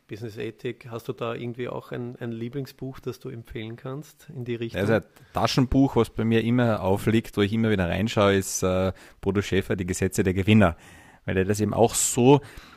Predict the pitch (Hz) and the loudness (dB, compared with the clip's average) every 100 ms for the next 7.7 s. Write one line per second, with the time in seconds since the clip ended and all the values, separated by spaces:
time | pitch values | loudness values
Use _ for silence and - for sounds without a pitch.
0 | - - 113 123 135 139 151 143 135 113 | -20 0 4 4 4 4 6 6 6 4
1 | 107 127 - 117 - 92 90 127 135 123 | 6 4 4 -4 -2 2 6 6 4 0
2 | 120 120 131 139 131 110 123 120 110 101 | -4 -4 0 0 2 2 4 2 2 -2
3 | 101 - 87 90 120 131 113 107 98 110 | -4 -4 0 0 0 -2 -4 -2 0 0
4 | - 127 113 120 113 107 104 98 - - | 0 -4 -2 0 2 0 0 -2 -4 -4
5 | 110 - 80 78 92 107 95 95 92 - | -4 -2 0 0 2 0 0 0 -2 -2
6 | 110 104 92 - 85 87 90 87 92 87 | 0 0 -2 -4 -6 -6 -6 -6 -6 -8
7 | 107 107 104 107 - 95 104 | -12 -12 -4 -4 -4 -4 -2